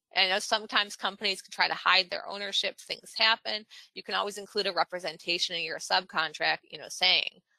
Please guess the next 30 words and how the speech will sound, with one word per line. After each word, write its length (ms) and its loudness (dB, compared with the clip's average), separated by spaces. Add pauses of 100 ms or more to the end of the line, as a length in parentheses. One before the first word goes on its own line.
(300)
that, 200 2
you 80 -6
know, 100 -10
"We 140 -4
represent, 520 2
we 140 -6
are 100 -8
not 340 6
a 120 4
firm 420 -6
that 160 -6
is 240 -6
owned 240 -6
or 60 -4
controlled 500 -6
by 160 2
a 160 -2
government 440 -2
or 180 -2
a 40 -10
country, 400 -6 (160)
a 100 -10
country 320 -2
that 100 -4
is 120 -12
a 60 -16
state 300 -6
sponsor 360 -6
of 80 -16
terrorism." 540 -4